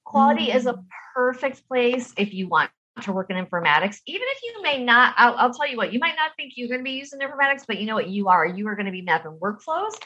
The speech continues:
Speaker 2: Yeah.
Speaker 1: And when you're mapping workflows, you are gonna identify who,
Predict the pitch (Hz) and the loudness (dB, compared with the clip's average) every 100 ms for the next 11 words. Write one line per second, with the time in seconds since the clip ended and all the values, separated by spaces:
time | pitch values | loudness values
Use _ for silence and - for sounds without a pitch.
0 | - - 165 156 185 202 220 277 359 381 | -20 -12 -8 -2 -2 0 0 -2 0 2
1 | 381 415 381 415 - 247 220 214 202 233 | 2 -2 -4 -4 0 0 0 0 0 0
2 | 254 294 330 - _ 214 240 233 226 220 | -2 -4 -6 -6 _ 2 4 2 -2 0
3 | 180 151 156 _ _ - 339 370 | 2 2 0 _ _ -10 -8 -8